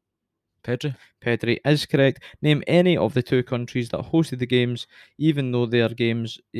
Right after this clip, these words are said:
Speaker 2: even though their teams did not qualify for the finals. The answers were Romania and
Speaker 1: <laughs>
Speaker 2: Azerbaijan.
Speaker 1: No Kazakhstan.
Speaker 2: No Kazakhstan at all.
Speaker 1: <laughs>
Speaker 2: Um, which player scored in the exact same, uh, in the exact same time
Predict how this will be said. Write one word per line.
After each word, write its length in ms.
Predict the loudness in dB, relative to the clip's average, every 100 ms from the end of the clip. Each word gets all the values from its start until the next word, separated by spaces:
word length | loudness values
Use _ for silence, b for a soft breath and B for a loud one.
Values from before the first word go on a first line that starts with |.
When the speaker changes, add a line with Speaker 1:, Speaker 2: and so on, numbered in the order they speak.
| 0
Speaker 2:
even 300 | 2 2 2
though 100 | 4
their 140 | 2
teams 340 | 2 -2 -2 -6
did 140 | -4
not 200 | -4 -2
qualify 480 | 0 0 0 -2 -4
for 120 | -4
the 80 | -8
finals. 420 | -4 -2 -2 -4 B B B B -4
The 80 |
answers 440 | -2 0 -2 -2 0
were 120 | -2
Romania 560 | 0 0 0 2 0 0
and 200 | -2 -2
Speaker 1:
<laughs> 20 |
Speaker 2:
Azerbaijan. 880 | -2 0 0 0 0 0 -2 -2 2
Speaker 1:
No 100 | 4
Kazakhstan. 540 | 4 2 2 2 0 -4 _
Speaker 2:
No 140 | -4 0
Kazakhstan 600 | 0 0 -2 -2 -4 -2
at 240 | -4 -4
all. 180 | -6 -6 0
Speaker 1:
<laughs> 760 | 0 2 0 0 -2 0 0 -2
Speaker 2:
Um, 160 | -8 _ _ _ -2
which 320 | 0 0 0 0
player 220 | 2 2
scored 420 | 0 -2 0 0
in 120 | -4 -4
the 60 |
exact 420 | -6 -4 -2 -2 -4
same, 380 | -4 -4 -4 -10 _ -6
uh, 200 | -2 -2 -4 -6 0
in 180 | 2
the 80 | 2
exact 440 | 0 -2 -4 -4 -6
same 260 | -8 -6
time 400 | -8 -8 -6 -6